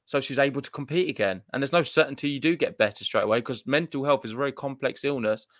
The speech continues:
and it takes some time to recover from. Uh, some people don't, and it's just, it is what it is.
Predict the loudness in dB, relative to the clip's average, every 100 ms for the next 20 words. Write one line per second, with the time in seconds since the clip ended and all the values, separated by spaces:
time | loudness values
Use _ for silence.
0 | _ -6 -4 -2 -2 -4 -2 0 0 -2
1 | -6 -4 -6 -6 -2 -2 -2 _ _ _
2 | 4 4 4 -2 -4 -2 2 2 2 -4
3 | -12 -6 -4 -4 -6 -6 -6 -4 0 0
4 | 0 0 6 6 6 2